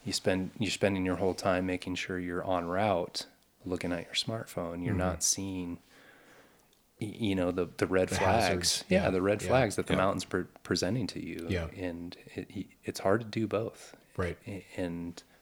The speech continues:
Speaker 1: I think it takes practice if that's how you're gonna be doing it. But I don't think you need a guidebook or an app to, to go out in the mountains and have a good time. And I think that at the end of the day, that's what we're all trying to do is, is, is have that, that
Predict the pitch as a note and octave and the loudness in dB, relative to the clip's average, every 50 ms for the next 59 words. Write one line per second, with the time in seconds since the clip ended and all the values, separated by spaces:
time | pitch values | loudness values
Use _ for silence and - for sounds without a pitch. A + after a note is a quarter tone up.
0 | - - F#2+ - - F#2+ E2+ F2+ - - - - - - - G2+ F#2 F#2+ - - | -8 -8 -8 -2 -2 -2 -2 -2 -6 -8 -8 -8 -8 -2 2 4 4 4 2 0
1 | - E2+ - - F2 - - F#2 E2+ - - - F2+ E2+ E2+ - F2+ E2 E2 F2 | -4 -6 -6 -6 -6 -6 -4 -4 -4 -4 -4 -4 -4 -4 -4 -6 -6 -6 -6 -6
2 | E2+ - G#2 A2+ G#2+ F2 E2+ E2+ - - - F2+ F2 - - - - - - - | -4 -2 -2 0 0 0 -2 -4 -8 -4 -2 -2 -2 -4 -8 -16 -18 -16 -16 -16
3 | - - - - - - - - G#2+ C#3+ C#3+ - D3+ C3 - B2+ A2 A2+ A2+ G2+ | -16 -14 -16 -16 -16 -6 2 6 8 8 8 10 8 8 8 8 8 8 8 6
4 | F2 E2 - F#2 G2+ G#2+ G2+ E2+ G2 F#2 F2 F2 - - - F#2+ F#2 F2+ F2 F2 | 4 4 4 6 8 6 6 6 4 4 2 2 0 -2 0 2 4 4 4 4
5 | F#2 - - F2+ E2+ F2 F#2+ G#2 A2+ A2 F#2+ - - - F2 F2 F2 E2 - - | 2 0 -2 -4 -2 0 0 2 0 0 -2 -4 -6 -4 -4 -4 -4 -6 -8 -14
6 | - - - - - - - - - - - - - - - - - - A2+ G2 | -20 -20 -20 -20 -20 -20 -14 -14 -14 -14 -14 -20 -20 -20 -20 -12 -4 -2 6 10
7 | F#2+ A2 G#2+ G2+ D#2 F2+ F#2 F2 F2+ F#2+ G#2+ G#2 F2 F2+ F2+ - F2+ F2 F2 G2 | 12 12 12 12 12 8 4 2 4 4 4 4 2 0 -2 -2 -2 -2 0 0
8 | F2 E2+ D#2+ E2 E2+ D#2+ - - A2 A#2 A2 F2+ E2 E2 E2+ - F#2 F2 - - | -2 -2 -4 -8 -8 -8 -4 -2 0 0 0 0 -2 -4 -6 -4 -6 -6 -6 -6
9 | - F2 - F#2 F2+ - - - - G#2 - F2 F2 F#2+ G#2+ G2 E2 E2+ F2+ F2 | -8 -6 -2 -2 -4 -4 -4 -6 -8 -6 -6 -2 -2 0 0 0 -2 -2 -6 -4
10 | - G#2 G#2 G#2 F#2+ E2 F2+ F2+ - - - E2+ E2+ F#2 F2+ F2 E2+ F2 F2+ - | 0 2 4 4 4 4 2 0 -2 -4 -8 -8 -8 -6 -4 -2 -2 -2 -2 -4
11 | - - F#2 F2 E2+ - - - G#2 F#2+ F#2 F2+ F2 F2 - - - - - - | -4 -4 -2 -4 -4 -6 -2 0 0 2 2 0 -2 -6 -8 -8 -10 -10 -10 -10
12 | F2+ E2 E2+ - - - - - - _ _ _ _ _ _ _ _ _ _ _ | -10 -8 -8 -10 -12 -12 -14 -20 -20 _ _ _ _ _ _ _ _ _ _ _
13 | - - F#2+ F2 - - G2 F2+ F2 E2+ F2+ F2 E2+ E2+ - - - - - - | -12 -8 -8 -4 0 2 2 2 2 2 0 0 0 -2 -6 -10 -20 -20 -20 -20
14 | - _ _ _ _ _ _ _ _ _ _ - - - - E2+ E2+ - - - | -20 _ _ _ _ _ _ _ _ _ _ -20 -16 -6 -6 -6 -6 -6 -10 -14
15 | - - - | -14 -12 -12